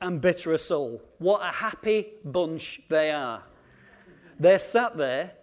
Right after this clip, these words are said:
Now, let's just think. We are not looking at an advert for D F S. There is no fancy sofas. There is no Dolphin bathroom suite in the background. They're sat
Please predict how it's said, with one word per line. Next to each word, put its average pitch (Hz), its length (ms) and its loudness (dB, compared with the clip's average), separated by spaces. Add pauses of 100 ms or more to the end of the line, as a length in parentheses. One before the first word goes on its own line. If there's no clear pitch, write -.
(160)
Now, 180 200 0
let's 220 240 -4
just - 180 -8
think. 139 240 -6 (140)
We 160 200 0
are 180 60 -2
not 202 220 -6
looking 220 300 0
at 190 100 -4
an 170 100 -8
advert 135 460 -6
for 151 120 -6
D 139 200 -4
F 131 160 -10
S. - 340 -14 (800)
There 151 180 -2
is 143 100 -6
no 165 180 -4
fancy 175 360 -8
sofas. 117 680 -8 (120)
There 151 240 0
is 160 140 -2
no 170 380 -2 (1200)
Dolphin 180 540 0
bathroom 151 540 -6
suite 117 380 -10
in 139 160 -8
the 135 80 -8
background. 123 560 -6
They're 147 180 -6
sat 170 480 -10